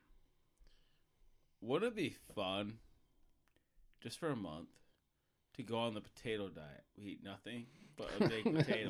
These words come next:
Speaker 1: Not even with salt or butter. We just
Speaker 2: Just fucking baked potatoes. That's it.
Speaker 1: That's it.
Speaker 2: And, yeah, it, <laughs> gotta realize that's it. You bake a potato and put nothing on it and eat it.
Speaker 1: Yeah.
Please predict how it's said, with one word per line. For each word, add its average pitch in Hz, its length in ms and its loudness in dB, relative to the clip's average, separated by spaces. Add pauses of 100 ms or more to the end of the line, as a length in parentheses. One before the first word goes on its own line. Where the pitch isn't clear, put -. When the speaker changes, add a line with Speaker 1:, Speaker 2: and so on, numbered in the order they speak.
Speaker 1:
Not 117 240 4
even 135 160 2
with 120 120 0
salt 123 400 2
or 120 80 0
butter. 113 320 0
We 95 200 0
just 98 120 -2
Speaker 2:
Just 92 280 0 (520)
fucking 98 380 -2
baked 98 260 2
potatoes. 85 640 -2
That's 85 220 -6
it. - 160 -6 (280)
Speaker 1:
That's 110 380 -4
it. 82 220 -8 (420)
Speaker 2:
And, 120 440 6
yeah, 147 360 10
it, 113 200 2 (340)
<laughs> - 500 -6
gotta 151 120 10
realize 120 420 10
that's 113 320 8
it. 113 320 6
You 104 280 4 (120)
bake 107 280 6
a - 20 0
potato 101 760 4
and 95 200 -2
put 92 180 -2
nothing 101 420 4
on 98 220 4
it 95 60 4
and 90 140 0
eat 85 140 -4
it. - 200 -14
Speaker 1:
Yeah. 135 160 -2